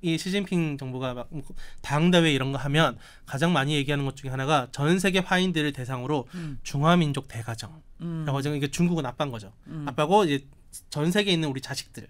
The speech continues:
Speaker 2: 예.
Speaker 1: 이 하나의 대가정이다. 이거 굉장히 사실은 국민 국가적인 스탠스에서 맞지 않는 얘기고 약 문명적인 스탠스이긴 한데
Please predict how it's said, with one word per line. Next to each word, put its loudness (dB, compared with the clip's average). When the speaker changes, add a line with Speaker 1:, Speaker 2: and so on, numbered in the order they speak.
Speaker 2:
예. -6
Speaker 1:
이 6
하나의 6
대가정이다. 0
이거 -2
굉장히 4
사실은 2
국민 4
국가적인 0
스탠스에서 -2
맞지 -2
않는 2
얘기고 -8
약 -10
문명적인 2
스탠스이긴 -6
한데 -2